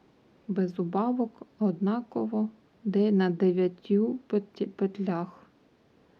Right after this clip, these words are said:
Коли робити скос, уже можна орієнтуватися по нашій спинці. Все. Набираємо петлі по нашій горловині. Приєдную ниточку біля нашого плечового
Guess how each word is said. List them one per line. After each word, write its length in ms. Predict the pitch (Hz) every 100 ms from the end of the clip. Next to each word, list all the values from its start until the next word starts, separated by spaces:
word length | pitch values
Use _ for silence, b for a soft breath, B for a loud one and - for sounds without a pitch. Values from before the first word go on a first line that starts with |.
| b b b b b
Коли 320 | - 214 226 226
робити 560 | 214 190 214 208 202
скос, 560 | 196 - - 285 302 -
уже 260 | 202 208
можна 380 | 208 202 196 196
орієнтуватися 920 | 185 190 185 190 196 240 233 214 - 180
по 200 | 190 190
нашій 420 | 190 208 - 180
спинці. 680 | - - 180 185 190 214 - b b b b b b b _ _ _ _ - - _ _ _ _ _
Все. 300 | - 254 254 - - _ _ _ _ _ _ b b b _ 233
Набираємо 640 | 196 180 202 202 202 190
петлі 420 | 185 214 247 247
по 180 | 247 185
нашій 320 | 185 214 -
горловині. 760 | 196 202 208 208 180 175 175 196 B B B B B
Приєдную 560 | - 208 214 208 208 196
ниточку 760 | 220 269 277 - - 196 185 - 190
біля 320 | 185 196 190
нашого 460 | 196 233 240 214
плечового 880 | 196 185 180 - 190 180 208 214 208